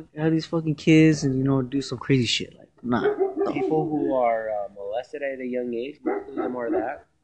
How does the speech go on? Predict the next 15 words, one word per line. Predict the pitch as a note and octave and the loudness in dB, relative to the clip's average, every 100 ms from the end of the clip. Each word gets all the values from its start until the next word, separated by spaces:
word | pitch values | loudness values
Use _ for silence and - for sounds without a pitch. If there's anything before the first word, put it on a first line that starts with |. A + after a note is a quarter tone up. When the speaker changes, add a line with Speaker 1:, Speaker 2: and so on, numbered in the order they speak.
| _ _ A2 | _ _ -8
Speaker 2:
Um, | G#2 | -8
people | B2 B2 C3+ | -10 -12 -6
that | B2+ | -4
are | A#2+ A2+ | -4 -4
in | A2 G2 | -6 -12
crazy | - B2 B2+ | -10 -10 -8
environments | A#2 A2 C#3+ C#3+ - | -8 -6 -8 -10 -14
are | G#2+ | -20
bored | G#2+ A2 | -14 -6
of | F4+ | -2
life, | - - - _ _ _ _ _ _ _ | -2 -4 -10 _ _ _ _ _ _ _
you | G#2 | -12
know, | G#2+ B2 C#3 A2 | -10 -10 -12 -14
that, | G#2 G#2+ | -8 -4
uh, | - - - F#4+ - - E4 | -4 -4 -4 -4 -6 -12 -10